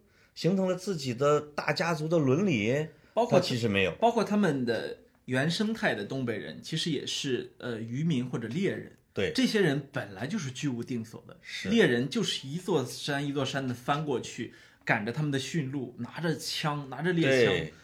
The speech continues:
Speaker 2: 就是迁徙的。嗯。
Speaker 1: 东北的人口的构成，有一部分你说了，那个是山东过去的闯关东的哈，
Speaker 2: 对，对。
Speaker 1: 占七八成。我不知道这个数字有没有那么多，但它是一个，是最重要的一个人群，对吧？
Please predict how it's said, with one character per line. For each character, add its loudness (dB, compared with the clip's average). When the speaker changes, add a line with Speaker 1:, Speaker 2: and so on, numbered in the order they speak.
Speaker 2:
就 0
是 2
迁 -4
徙 -8
的。 -18
嗯。 -20
Speaker 1:
东 4
北 6
的 8
人 2
口 -6
的 -2
构 0
成， -4
有 0
一 0
部 -6
分 2
你 0
说 0
了， 4
那 -2
个 -2
是 -6
山 0
东 4
过 4
去 -4
的 -10
闯 -8
关 -2
东 2
的 2
哈， 0
Speaker 2:
对， 0
对。 -6
Speaker 1:
占 0
七 -4
八 4
成。 -4
我 0
不 -6
知 0
道 6
这 0
个 -2
数 -2
字 0
有 -6
没 -2
有 0
那 0
么 2
多， 0
但 2
它 4
是 2
一 2
个， 8
是 -2
最 0
重 0
要 4
的 -2
一 -4
个 2
人 -2
群， -8
对 -2
吧？ 0